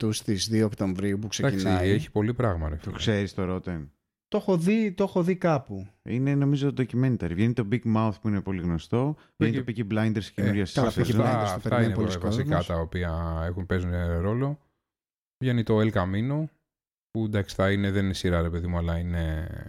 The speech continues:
Speaker 2: είναι η ταινία.
Speaker 1: Haunted season two, και αυτό είναι κάτι, ας πούμε, που πολλοί το,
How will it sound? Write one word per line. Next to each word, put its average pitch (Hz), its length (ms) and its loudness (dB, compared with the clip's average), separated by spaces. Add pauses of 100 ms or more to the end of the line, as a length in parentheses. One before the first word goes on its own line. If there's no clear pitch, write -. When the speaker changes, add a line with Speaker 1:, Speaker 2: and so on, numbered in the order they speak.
(840)
Speaker 2:
είναι 95 160 0
η 90 40 0
ταινία. 120 600 -2 (1600)
Speaker 1:
Haunted 135 440 2
season 110 500 -2
two, 156 120 2
και 147 80 2
αυτό 120 220 -2
είναι 101 200 0
κάτι, 98 360 -6
ας 95 140 -6
πούμε, 101 140 -6
που 98 420 -8
πολλοί 101 220 -6
το, 98 360 -6